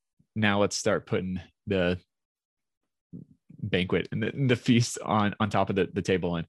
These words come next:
and really just building out that, that picture even more and diving down into these areas, just that next layer down and getting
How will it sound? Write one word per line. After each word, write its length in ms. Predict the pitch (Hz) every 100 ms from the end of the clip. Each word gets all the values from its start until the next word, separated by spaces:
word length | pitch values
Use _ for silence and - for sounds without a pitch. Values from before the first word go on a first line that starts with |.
| - - -
and 240 | - 98 95 - - _ _ -
really 220 | 107 101
just 200 | 92 90 - 95
building 300 | 107 101 95
out 160 | 87 87
that, 260 | 90 80 -
that 160 | 80
picture 420 | 92 85 87 82 _ _ _ _ _ _
even 220 | - 95 87
more 320 | 87 78 - _ - _
and 200 | - 82 - - - - -
diving 300 | 95 90 87
down 340 | 87 85 82
into 220 | - 87
these 180 | 87 82
areas, 640 | 73 82 80 78 78 - - _ _ _ -
just 160 | - 110
that 140 | 101
next 200 | 92 92
layer 280 | 95 92 87 - _ _ _ _ _ 101
down 360 | 95 80 73 - - _ -
and 360 | 104 76 92 - 110
getting 400 | 110 98 90 98